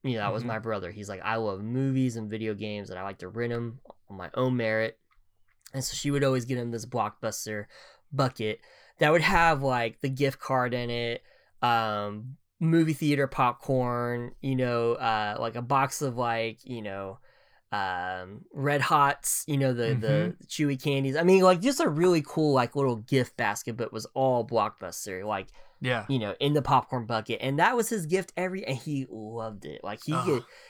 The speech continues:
Speaker 1: he could just almost count on it every year, and it was gonna get him through most of the winter. You know what I mean?
Speaker 2: Yeah.
Speaker 1: Like,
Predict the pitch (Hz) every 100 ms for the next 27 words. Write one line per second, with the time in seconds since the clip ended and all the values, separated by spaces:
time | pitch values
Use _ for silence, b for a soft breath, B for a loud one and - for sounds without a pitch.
0 | B - 196 196 180 - 160 165 165 -
1 | - 151 135 120 104 - 127 135 127 110
2 | 110 127 127 135 139 127 170 165 127 147
3 | 143 131 113 107 110 120 131 - 127 110
4 | 113 127 78 82 104 120 113 113 117 127
5 | 113 104